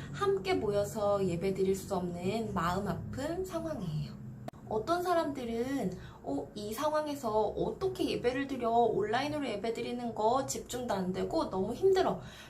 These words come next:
에이, 온라인으로 예배드릴 동안엔 예배를 드리지 않아도 될 거야."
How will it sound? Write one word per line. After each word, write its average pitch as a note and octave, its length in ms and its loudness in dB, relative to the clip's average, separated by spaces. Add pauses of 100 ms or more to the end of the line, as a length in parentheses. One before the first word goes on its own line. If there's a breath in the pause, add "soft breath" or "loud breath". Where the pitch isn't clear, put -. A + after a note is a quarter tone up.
에이, A#3 320 -2 (360 loud breath)
온라인으로 A#3 480 4
예배드릴 G3 540 0
동안엔 G3 600 2
예배를 E3 320 0
드리지 E3 400 -4
않아도 E3 400 2
될 F#3+ 260 -2
거야." F3+ 280 2